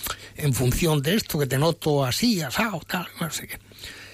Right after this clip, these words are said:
Y entonces hay una, una cuestión que, bueno,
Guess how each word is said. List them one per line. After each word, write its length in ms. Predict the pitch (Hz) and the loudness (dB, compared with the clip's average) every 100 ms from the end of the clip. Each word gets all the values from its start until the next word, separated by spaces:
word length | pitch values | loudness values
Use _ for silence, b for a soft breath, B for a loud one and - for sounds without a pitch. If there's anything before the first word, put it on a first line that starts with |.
| B - | B -4
Y 80 | 156 | -2
entonces 360 | 156 269 214 220 | 2 2 2 2
hay 160 | 208 | 4
una, 420 | 226 208 185 170 | 4 4 4 2
una 540 | 156 170 180 180 170 147 | 0 0 2 4 4 2
cuestión 480 | 147 143 - 208 226 | 0 -2 2 2 0
que, 220 | 151 135 | -2 -2
bueno, 420 | 135 131 190 | -4 -2 0